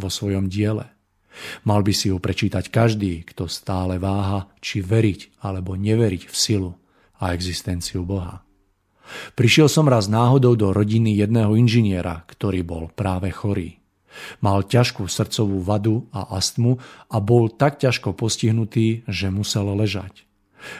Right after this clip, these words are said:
Vedel som o ňom, že je úplne neveriaci, rovnako ako on vedel o mne,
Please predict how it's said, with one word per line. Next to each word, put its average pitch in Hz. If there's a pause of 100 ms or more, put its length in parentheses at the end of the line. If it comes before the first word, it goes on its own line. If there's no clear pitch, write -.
Vedel 120
som 120
o -
ňom, 120
že 107
je 104 (160)
úplne 123
neveriaci, 101
rovnako 98
ako 90 (160)
on 120
vedel 104
o 117
mne, 113